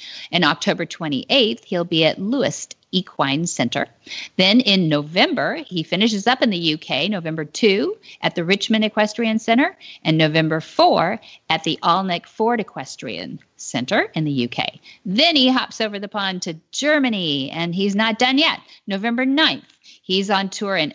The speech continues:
Ansbach, Germany. Then November eleventh in Nubelach for two days. He has one demonstration, then the overflow November twelfth in Nubelach, Germany. Then November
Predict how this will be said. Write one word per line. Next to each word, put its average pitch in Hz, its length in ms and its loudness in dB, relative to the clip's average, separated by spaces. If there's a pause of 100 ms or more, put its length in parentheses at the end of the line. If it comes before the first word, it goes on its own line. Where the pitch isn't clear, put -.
Ansbach, 226 720 -4
Germany. 285 540 0 (320)
Then 175 220 4
November 175 340 2
eleventh 175 540 2
in 160 240 -2
Nubelach 240 560 2
for 170 180 -6
two 294 240 0
days. - 320 -4
He 175 160 -4
has 151 220 -2
one 190 260 2
demonstration, 240 640 0
then 156 200 2
the 143 120 0
overflow 220 460 0
November 165 400 -2
twelfth 220 680 0
in 147 160 -2
Nubelach, 156 500 -2 (460)
Germany. 147 500 -2 (240)
Then 185 140 4
November 220 400 4